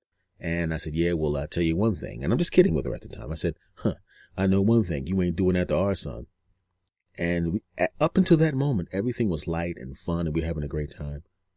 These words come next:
And she stopped and looked at me. And she said, "Listen, when I was talking about having a son,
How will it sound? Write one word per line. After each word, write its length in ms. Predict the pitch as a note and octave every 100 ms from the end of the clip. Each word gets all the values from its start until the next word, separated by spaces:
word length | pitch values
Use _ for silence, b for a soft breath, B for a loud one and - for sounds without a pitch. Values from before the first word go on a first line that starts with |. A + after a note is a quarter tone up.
| _ _ _ _ D2
And 120 | D2+
she 120 | A2+
stopped 500 | G#2+ - G#2 F#2 -
and 160 | D#2 C#2+
looked 260 | F2 -
at 140 | - -
me. 220 | - - _ _ _ _ _ _ _
And 160 | D#2 -
she 80 |
said, 240 | F#2 D#2+ D2
"Listen, 460 | E2+ E2+ - A1+ - _ _ _ _ _ _ _ _ _ _
when 120 | E2
I 60 | G2
was 160 | A2+
talking 320 | - G#2 G2+ E2
about 160 | D2+
having 300 | - D2 -
a 40 | A#1
son, 460 | - E2 B1+ -